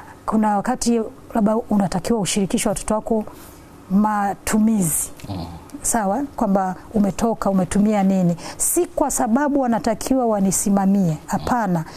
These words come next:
Speaker 1: Kuna shule ninaitoa kwa vitendo. Mama alitoka na elfu ishirini, karudi na elfu tatu. Elfu kumi na saba ziko wapi?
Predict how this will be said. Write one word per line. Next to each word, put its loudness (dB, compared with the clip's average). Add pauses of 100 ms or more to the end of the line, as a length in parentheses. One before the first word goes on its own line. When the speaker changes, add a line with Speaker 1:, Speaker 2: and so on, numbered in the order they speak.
(200)
Speaker 1:
Kuna 2
shule 2
ninaitoa 0 (180)
kwa 0
vitendo. 0 (380)
Mama 2
alitoka 0
na 2
elfu -2
ishirini, 0 (200)
karudi 2
na 2
elfu -2
tatu. -4 (140)
Elfu -2
kumi 2
na 2
saba 0
ziko -2
wapi? -4